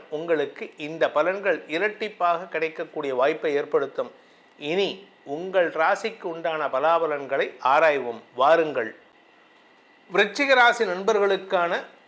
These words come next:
புது வருட பலன். இந்த ரெண்டாயிரத்தி இருபத்தாறு உங்களுக்கு எப்படி இருக்க போறது அப்படின்னு பார்க்க போறோம். இந்த வருஷத்தை பொறுத்த வரைக்கும் வசதி வாய்ப்புகள் ஏற்படுகின்ற ஆண்டாக இருக்கும்.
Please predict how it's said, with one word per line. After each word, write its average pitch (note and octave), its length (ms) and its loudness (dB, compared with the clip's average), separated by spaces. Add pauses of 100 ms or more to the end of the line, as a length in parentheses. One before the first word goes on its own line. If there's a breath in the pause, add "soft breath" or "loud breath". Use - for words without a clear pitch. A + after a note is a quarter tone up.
(320)
புது A#3 280 -2
வருட F3+ 260 4
பலன். C3+ 320 -2 (420)
இந்த D3 160 -4
ரெண்டாயிரத்தி F3+ 420 2
இருபத்தாறு F#3 680 0
உங்களுக்கு G3+ 380 0
எப்படி F#3 200 -2
இருக்க F3 220 -2
போறது D#3 460 -2
அப்படின்னு F#3 260 0
பார்க்க D3+ 360 2
போறோம். B2 120 -4 (400 loud breath)
இந்த E3+ 220 2
வருஷத்தை F#3 400 6
பொறுத்த F#3+ 300 2
வரைக்கும் E3+ 560 0 (1160)
வசதி A#3 580 4
வாய்ப்புகள் F#3+ 640 0
ஏற்படுகின்ற D#3 720 -4
ஆண்டாக D3 300 0
இருக்கும். C3 300 -10